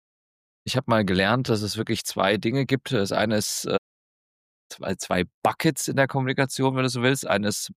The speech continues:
Problem to solve, also ein Problem, das man lösen muss, und dann Tension to manage. Das ist ein Spannungsverhältnis, das man mesh-, ma-, managen muss. Problem to solve ist klassischerweise, wenn ich jetzt im Privaten mehr Geld ausgebe, als ich verdiene,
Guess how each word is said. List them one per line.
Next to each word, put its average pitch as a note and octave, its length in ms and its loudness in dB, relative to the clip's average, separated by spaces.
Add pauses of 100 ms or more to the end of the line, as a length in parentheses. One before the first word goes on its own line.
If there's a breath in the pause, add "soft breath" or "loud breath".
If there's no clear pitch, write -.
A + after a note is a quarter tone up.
Problem A2+ 440 2
to - 140 -2
solve, G#2+ 640 2
also F#2 160 0
ein F2+ 60 0
Problem, G#2 380 0
das G#2+ 140 0
man F2+ 120 2
lösen C3+ 260 4
muss, C#3 220 2
und G2+ 80 -2
dann G2 200 2
Tension C3 460 -2
to G2+ 120 -4
manage. B2+ 460 2 (360 loud breath)
Das A2 140 2
ist G#2+ 120 -4
ein G2+ 60 -4
Spannungsverhältnis, A2 840 0
das F#2+ 200 -4
man F2 120 2
mesh-, F2 240 0 (140)
ma-, - 460 0
managen F2+ 440 0
muss. - 200 -4 (720 loud breath)
Problem C3 300 4
to C3 120 4
solve B2+ 360 4
ist - 180 0
klassischerweise, A#2 880 4 (500)
wenn G2+ 140 2
ich B2+ 140 2
jetzt - 300 0
im A#2 140 -6
Privaten G#2 500 0
mehr G2+ 240 4
Geld A2 260 4
ausgebe, G#2 440 2
als F2+ 160 0
ich - 100 -10
verdiene, A2+ 540 4